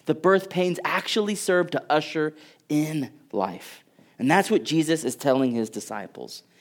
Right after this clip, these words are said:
He's not giving them an exact date, but he is giving them a glimpse of the end so that they would, uh, it would shape how they endure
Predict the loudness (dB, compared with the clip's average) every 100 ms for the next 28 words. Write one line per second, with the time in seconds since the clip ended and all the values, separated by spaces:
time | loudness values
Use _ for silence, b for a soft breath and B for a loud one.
0 | b b 0 4 4 4 6 6 6 4
1 | 4 4 2 4 2 2 -4 -4 -4 -12
2 | b b 0 4 8 8 8 4 4 4
3 | 4 2 2 -2 -4 -2 2 2 0 -2
4 | -2 0 -4 -2 0 0 -2 -4 -8 b
5 | b -2 2 2 4 4 4 2 2 0
6 | 2 2 0 2 4 4 2 2 4 4
7 | 2 0 0 2 4 4 2